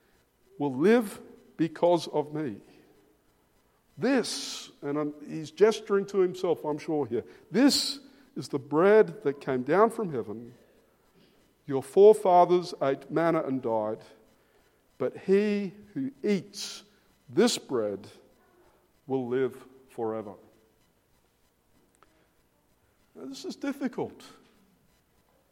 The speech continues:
This is confronting. It is meant to be confronting.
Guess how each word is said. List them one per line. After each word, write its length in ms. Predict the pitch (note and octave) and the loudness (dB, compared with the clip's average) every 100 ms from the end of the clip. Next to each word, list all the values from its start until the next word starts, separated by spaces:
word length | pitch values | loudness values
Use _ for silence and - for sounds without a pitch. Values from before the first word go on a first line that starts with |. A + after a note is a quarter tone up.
| _ | _
This 160 | - B3 | -18 -16
is 100 | - | -8
confronting. 720 | A3 G3+ - A#3 C4 C4 A3 | -6 -6 -4 -2 -2 -6 -8
It 80 | A#3 | -8
is 120 | F#3+ | -12
meant 440 | E3+ F#3 C4+ C#4+ | -10 -4 -2 -2
to 100 | - | -4
be 180 | G#3 G3+ | -8 -8
confronting. 680 | - E3 - C#3+ B2 - F#2+ | -10 -12 -10 -10 -10 -14 -20